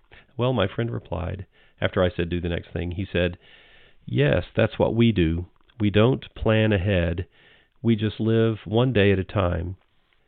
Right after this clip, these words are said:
The next step we don't know. We'll see how God leads." Trusting his leading. Feels like in the dark you reach forward to see if he is there, and when you touch him, peace fills your heart, and you keep going,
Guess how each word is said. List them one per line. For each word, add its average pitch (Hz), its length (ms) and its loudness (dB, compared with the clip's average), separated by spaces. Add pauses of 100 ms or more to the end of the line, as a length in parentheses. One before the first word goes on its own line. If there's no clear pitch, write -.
(640)
The 92 100 -2
next 135 240 -2
step 131 300 -4
we 113 120 2
don't 101 260 2
know. 85 340 0 (240)
We'll 92 140 -10
see 107 140 -2
how 95 200 -4
God 92 340 -4
leads." 90 600 -8 (540)
Trusting 85 580 -2
his 101 220 -4
leading. 98 560 -2 (640)
Feels 175 300 0
like 107 340 -2
in 120 180 0
the 104 80 0
dark 101 520 2
you 123 80 -12
reach 110 280 -2
forward 107 400 -2
to 98 80 -8
see 127 440 -4
if 123 140 -2
he 135 180 -4
is 123 160 -8
there, 135 340 -8 (420)
and 104 120 -2
when 104 120 2
you 92 80 0
touch 131 340 -2
him, 143 280 -2
peace 147 640 -6
fills 120 280 -2
your 101 120 -2
heart, - 480 -6 (480)
and 98 100 -2
you 80 60 -4
keep 123 300 -4
going, 95 500 0